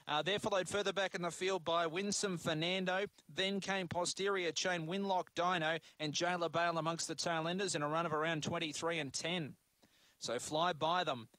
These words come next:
Well, he did exactly that. He's much too good. Scores easily in the end, Fly By Them. There's win twelve for her at start ninety-six. And, uh, she was well backed and gets the money, number six, Fly By Them,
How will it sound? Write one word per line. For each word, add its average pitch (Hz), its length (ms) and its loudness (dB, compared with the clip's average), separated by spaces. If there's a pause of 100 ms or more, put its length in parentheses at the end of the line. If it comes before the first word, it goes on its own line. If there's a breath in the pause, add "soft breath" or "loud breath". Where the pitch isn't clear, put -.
(800 soft breath)
Well, 120 120 -8
he 127 60 -6
did 160 140 -4
exactly 151 520 0
that. 175 200 0
He's 147 160 -4
much 175 280 0
too 170 180 0
good. 180 320 0 (840)
Scores 160 440 0
easily 175 420 0
in 151 60 0
the 147 140 0
end, 160 160 -2
Fly 165 320 0
By 160 320 0
Them. 151 260 -2 (1300)
There's 131 220 -6
win 156 320 -2 (480)
twelve 180 380 0
for 156 160 0
her 165 200 2
at 156 100 -2
start 170 340 -2
ninety-six. 165 880 -2 (1800 soft breath)
And, 127 720 -6
uh, 131 80 -6 (280)
she - 160 -10
was 120 120 -10
well 151 220 0
backed 160 460 -2
and 127 100 -6
gets 143 240 -4
the 151 100 -2
money, 139 260 -2
number 131 200 -4
six, - 320 -2
Fly 143 300 0
By 139 240 2
Them, 127 240 -4